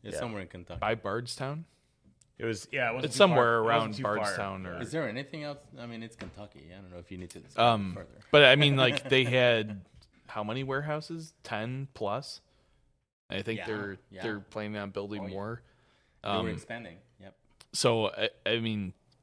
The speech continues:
Speaker 3: another fantastic facility. Um, very, very high-tech, modern distiller or, uh,
Speaker 1: Yes.
Speaker 3: facility.
Speaker 1: Quite high-tech.
Speaker 3: Um, you know, we got to watch a, a movie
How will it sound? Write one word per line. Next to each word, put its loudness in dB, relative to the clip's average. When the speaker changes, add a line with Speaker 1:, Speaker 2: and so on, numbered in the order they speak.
Speaker 3:
another 6
fantastic -4
facility. -6
Um, -8
very, 0
very -6
high-tech, -6
modern -6
distiller -6
or, -10
uh, -10
Speaker 1:
Yes. -14
Speaker 3:
facility. -4
Speaker 1:
Quite -14
high-tech. -18
Speaker 3:
Um, -4
you -4
know, -4
we -4
got -4
to -8
watch -2
a, -6
a -8
movie -4